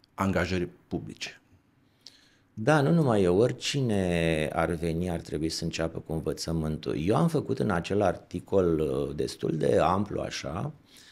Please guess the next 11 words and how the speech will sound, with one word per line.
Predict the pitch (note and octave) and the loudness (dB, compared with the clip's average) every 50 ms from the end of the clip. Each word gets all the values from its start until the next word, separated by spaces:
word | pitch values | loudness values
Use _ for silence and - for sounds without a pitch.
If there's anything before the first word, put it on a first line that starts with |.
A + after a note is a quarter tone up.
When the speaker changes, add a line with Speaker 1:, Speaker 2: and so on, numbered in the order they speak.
| - - _ _ _ _ _ _ _ _ | -20 -20 _ _ _ _ _ _ _ _
Speaker 2:
o | - - A#2+ | 4 4 4
paralelă | C3 - E3 E3+ E3 D#3+ D#3 D3+ C#3 A#2+ G#2 F2+ E2 D2+ C#2+ C2 C2+ - - - _ _ _ _ _ | 6 6 6 6 8 6 6 6 6 6 6 4 4 2 0 -2 -2 -4 -10 -14 _ _ _ _ _
între | - G#2 A2+ A#2+ A#2+ A#2+ A2 A2 | 2 2 4 4 2 2 2 2
învățământul, | A2 A2 G#2 G#2+ G#2+ G#2 - - G2 G2+ A2 A#2+ C3+ D3+ E3 E3 E3 - D3+ C#3 C3 B2+ - - - - - _ _ _ _ _ | 2 2 2 2 2 0 0 0 0 0 2 2 2 2 2 0 2 2 4 4 4 4 2 0 -2 -4 -14 _ _ _ _ _
uh, | _ G2 G2 G2 F2+ F2 F2 E2 D#2+ D#2 C#2+ - D2+ D#2+ | _ 4 6 6 6 6 6 6 6 4 4 0 -4 -2
din | F2 A2 C3 D3 C#3+ | 0 2 2 2 0
vremea | A2 G2 G#2 - C#3 A2+ A2+ G2+ F2+ F2+ - - - | -2 -2 2 2 2 2 2 -2 -2 -4 -8 -10 -6
mea, | F2+ F2 E2+ D#2+ D#2+ - - - - - _ _ | -4 -4 -2 -2 -2 -4 -6 -8 -12 -18 _ _
secolul | - - - - - G#2 - F#2 F2+ E2 | -8 -6 -2 0 0 0 0 0 -2 -2
trecut, | D2+ - G1+ G1+ - - - - - - - _ - _ - - _ _ _ _ _ _ _ _ _ _ _ _ _ _ _ _ _ _ _ _ _ _ | -2 -2 -4 -4 -4 -6 -6 -6 -6 -6 -8 _ -20 _ -20 -20 _ _ _ _ _ _ _ _ _ _ _ _ _ _ _ _ _ _ _ _ _ _
uh, | _ - G#2+ G#2 G2+ G2 F#2+ F#2+ F#2 F#2+ F#2+ F#2+ - | _ 6 8 10 10 10 10 8 8 6 4 4 2